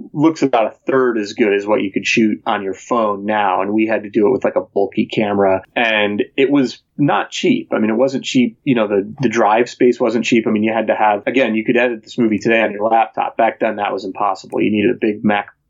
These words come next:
Pro, and you needed a lot of drive space and all those kinds of things. So, so three thousand dollars to make the movie was kind of impossible. I ended up making, so I ended, but I ended up, so I ended up basically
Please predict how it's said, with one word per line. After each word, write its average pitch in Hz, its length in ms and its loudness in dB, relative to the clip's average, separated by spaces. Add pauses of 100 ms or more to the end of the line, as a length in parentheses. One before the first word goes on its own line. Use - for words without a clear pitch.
(220)
Pro, 123 520 2
and 98 140 -2
you 98 80 0
needed 98 500 0 (140)
a 104 60 -2
lot 98 220 2
of 95 80 -4
drive 127 300 2
space 110 400 -2
and 107 80 0
all 107 60 -2
those 113 160 0
kinds 110 180 -2
of - 40 -6
things. 104 200 -2
So, 123 220 0
so 139 180 0
three 214 180 0
thousand 131 260 0
dollars 113 280 2
to - 80 -6
make 107 100 -4
the 110 60 -4
movie 107 240 0
was 98 140 0
kind 110 200 -2
of 95 280 -4
impossible. 104 760 -2
I 113 100 0
ended 139 160 2
up 127 120 0
making, 113 380 -2
so 127 100 -2
I 127 40 2
ended, 135 160 -4
but 135 100 2
I 156 40 -2
ended 135 180 -2
up, 117 200 -2 (180)
so - 140 -4
I - 20 0
ended 139 140 0
up - 40 -6
basically 120 640 -2